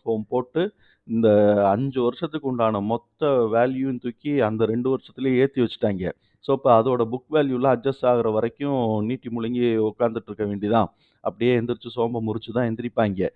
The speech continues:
அப்படின்னு நான் நம்புறேன். சரி, அப்படி நம்பும்போது கொஞ்சமாவது, "டேய் எந்திர்றா" அப்படின்னு காலையில அம்மா எழுப்பி விடும்போது, "ம்" அப்படின்னு சொல்லிட்டு நம்ம உட்கார்ந்துருப்போம் பாத்தீங்களா?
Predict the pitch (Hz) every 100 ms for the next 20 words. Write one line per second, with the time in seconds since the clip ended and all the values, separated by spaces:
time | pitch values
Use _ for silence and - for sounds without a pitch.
0 | _ _ 107 92 123 131 135 113 101 113
1 | 113 - _ _ _ - 107 90 _ _
2 | - - 165 151 123 143 175 165 143 127
3 | 120 127 - 139 160 165 165 147 131 127
4 | 123 135 123 127 131 139 131 113 139 127
5 | 127 135 139 - 113 117 123 120 113 123
6 | 113 120 117 120 131 123 113 107 117 123
7 | 113 - _ - 143 190 202 143 - 120
8 | 120 131 127 123 123 123 117 110 120 117
9 | 110 107 104 101 101 110 120